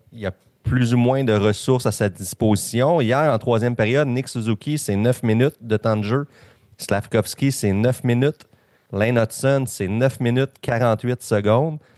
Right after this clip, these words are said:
Caulfield dépassait les huit minutes. Donc, grosso modo, une présence sur deux, il sautait sur la patinoire.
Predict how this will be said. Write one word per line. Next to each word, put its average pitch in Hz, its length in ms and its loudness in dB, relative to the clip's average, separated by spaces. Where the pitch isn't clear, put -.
Caulfield 123 540 0
dépassait 110 480 -2
les 113 120 -4
huit 110 280 0
minutes. 110 320 -2
Donc, 110 280 0
grosso 113 300 -2
modo, 113 440 0
une 120 120 0
présence 117 400 -2
sur 101 160 -8
deux, 113 400 0
il 92 140 -10
sautait 95 300 -6
sur 104 120 -4
la 98 120 2
patinoire. 101 600 0